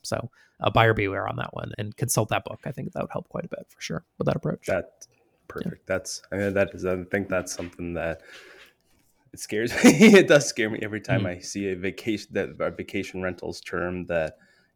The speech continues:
Speaker 2: and, and again, just location vacation rentals. We, I think there are, what,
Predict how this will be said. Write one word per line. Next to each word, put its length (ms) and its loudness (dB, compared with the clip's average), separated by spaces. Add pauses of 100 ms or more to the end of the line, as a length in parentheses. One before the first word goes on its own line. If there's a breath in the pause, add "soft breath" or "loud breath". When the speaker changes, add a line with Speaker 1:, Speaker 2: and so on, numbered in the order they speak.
(120)
Speaker 2:
and, 80 0
and 140 2
again, 300 0
just 200 -8
location 560 0
vacation 500 -4
rentals. 400 -6
We, 340 -4 (540 loud breath)
I 60 -2
think 240 -6
there 180 -2
are, 80 -2
what, 260 0